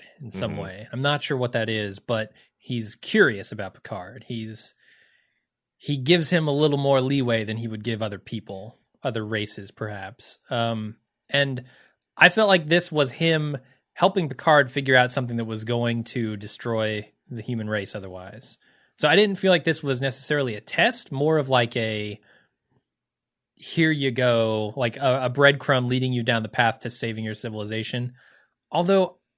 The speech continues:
Speaker 1: th-,
Speaker 2: But that's
Speaker 1: he
Speaker 2: the
Speaker 1: mentions the beginning of the series where, yes, it was in fact set up as a test, right?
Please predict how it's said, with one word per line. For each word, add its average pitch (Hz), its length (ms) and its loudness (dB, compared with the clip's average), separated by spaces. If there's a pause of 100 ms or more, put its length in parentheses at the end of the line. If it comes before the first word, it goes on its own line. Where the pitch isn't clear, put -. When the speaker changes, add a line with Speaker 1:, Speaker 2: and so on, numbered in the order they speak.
(200)
Speaker 1:
th-, 160 180 -6
Speaker 2:
But 165 160 0
that's 202 220 6
Speaker 1:
he 220 80 6
Speaker 2:
the 208 80 6
Speaker 1:
mentions 233 380 4
the 165 60 -2
beginning 151 500 4
of 123 120 2
the - 60 -4
series 123 480 2
where, 120 240 4
yes, 117 380 2
it 120 80 -2
was 123 200 0
in 113 100 -6
fact 120 320 2
set 120 160 -2
up 110 140 -6
as 101 100 -8
a 98 60 -10
test, - 500 -6
right? 113 300 -6